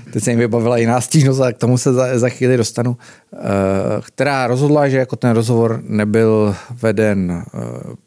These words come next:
nevím, vyváženě. R R T V na tohle nemá jako v podstatě žádný vliv,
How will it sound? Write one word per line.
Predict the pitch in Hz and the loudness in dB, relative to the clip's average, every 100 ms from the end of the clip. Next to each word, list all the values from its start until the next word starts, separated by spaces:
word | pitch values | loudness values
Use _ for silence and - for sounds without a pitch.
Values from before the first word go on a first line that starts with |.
| _ _ - - | _ _ -20 -16
nevím, | 55 101 101 95 | -12 -8 -4 -2
vyváženě. | 98 101 110 113 117 117 123 139 - - - - _ _ _ 285 _ _ _ _ _ _ - | 0 0 0 0 0 2 0 -2 -8 -20 -20 -20 _ _ _ _ _ _ _ _ _ _ -4
R | 123 | 0
R | 147 131 | 2 2
T | - 131 | 0 2
V | 135 | 2
na | 127 | 0
tohle | 117 123 127 | -2 -2 0
nemá | 120 113 113 113 | 2 2 0 -2
jako | 113 120 | -6 -10
v | |
podstatě | - 113 - - | -10 -10 -10 -6
žádný | 107 104 110 117 | -4 -2 0 0
vliv, | 98 98 98 - | 0 -4 -6 -12